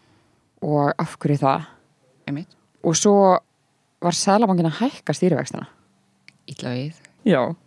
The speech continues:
Speaker 1: mjög illa við. Og hvað þýðir það eiginlega?
Speaker 2: Já, þú ætlar að segja mér.
Speaker 1: Sko, ég ætla að segja ágætt að við tökum þetta svona í nokkrum þrepum.
Speaker 2: Ok.
Speaker 1: Og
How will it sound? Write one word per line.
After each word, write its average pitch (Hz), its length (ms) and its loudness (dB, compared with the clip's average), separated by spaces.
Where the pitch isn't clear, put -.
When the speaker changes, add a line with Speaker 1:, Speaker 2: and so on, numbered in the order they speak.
Speaker 1:
mjög 190 320 6
illa - 200 -2
við. - 220 -2
Og 196 80 -4
hvað 262 220 2
þýðir 196 260 6
það 160 160 2
eiginlega? - 240 -6
Speaker 2:
Já, 135 180 -10
þú - 180 -10
ætlar - 180 -8
að 127 40 -10
segja 135 140 -6
mér. 143 180 -6
Speaker 1:
Sko, - 220 -2
ég 202 80 4
ætla 185 80 4
að 190 60 4
segja 208 120 6
ágætt 247 300 2
að 226 80 6
við 220 60 0
tökum 254 420 4
þetta 233 160 2
svona 233 220 4
í 277 180 8
nokkrum 214 320 4
þrepum. 147 340 2
Speaker 2:
Ok. 143 160 -4
Speaker 1:
Og 170 220 4